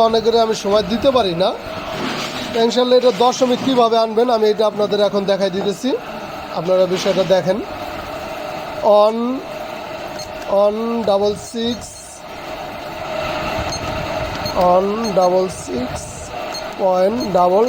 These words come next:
nine, এই হলো টিআর। তা আপনার এই পাসওয়ার্ড দেওয়ার পরে, টিআর চাপ দেওয়ার পরে আপনার স্কেলে মাল দিতে হইব। এই যে আমি স্কেলে মাল দিলাম, মাল দেওয়ার পরে আপনার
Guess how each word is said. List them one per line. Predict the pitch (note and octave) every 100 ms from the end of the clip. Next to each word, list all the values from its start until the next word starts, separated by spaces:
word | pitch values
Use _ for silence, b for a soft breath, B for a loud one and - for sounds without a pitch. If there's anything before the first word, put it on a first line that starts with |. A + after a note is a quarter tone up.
| A3
nine, | F3 D3+ C3+ A#2+ - - - - - - - - - -
এই | F#3
হলো | F3+ F3
টিআর। | A3+ G3 D#3 - - - - - - -
তা | G3+ G3 G3+
আপনার | G3+ A3+ A3 A3
এই | A3
পাসওয়ার্ড | A#3 A#3 B3+ A#3+ G3
দেওয়ার | C4 C4+
পরে, | C4+ C4 G3+
টিআর | C4 B3+ C4
চাপ | C4 G#3+
দেওয়ার | C#4 C4+
পরে | C4+ B3+
আপনার | A#3+ B3+ -
স্কেলে | B3 A3 G#3+
মাল | A3 G#3
দিতে | F3 F3
হইব। | C#3 C3+ - - - - -
এই | A3+
যে | A#3
আমি | A3+ A3+
স্কেলে | - G#3+ G#3
মাল | G3+ G3
দিলাম, | F3 D3 A#2 - - - - - - - - - - - - G3+
মাল | G3 A#3 A3+
দেওয়ার | B3+ C4
পরে | C4+ A#3+ C#4+ D4+ - -
আপনার | G#3 G#3